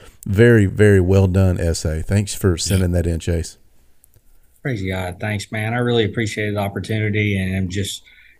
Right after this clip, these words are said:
Speaker 3: grateful to the Lord for the work that he's done and continues to do there and my family. And I was super excited for the opportunity to write.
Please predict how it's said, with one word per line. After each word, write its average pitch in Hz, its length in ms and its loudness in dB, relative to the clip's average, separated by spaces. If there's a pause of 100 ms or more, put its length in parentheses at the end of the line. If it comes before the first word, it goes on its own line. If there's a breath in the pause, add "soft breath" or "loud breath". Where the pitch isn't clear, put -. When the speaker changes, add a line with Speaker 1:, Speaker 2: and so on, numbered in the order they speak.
(140)
Speaker 3:
grateful 117 540 0
to 98 460 0 (280)
the 110 180 0
Lord 110 420 4
for - 120 -8
the 98 100 -2
work 104 240 -2
that 98 140 -2
he's 104 200 0
done 104 300 0
and 104 100 0
continues 98 520 0
to - 100 -8
do 101 220 0
there 104 320 2
and 98 100 0
my 92 100 -4
family. 98 800 -4
And 90 440 -10 (600 soft breath)
I 104 60 0
was 104 180 2
super 110 300 2
excited 95 460 -2
for 101 60 -4
the 98 60 0
opportunity 92 500 -4
to 90 120 -4
write. 87 400 -4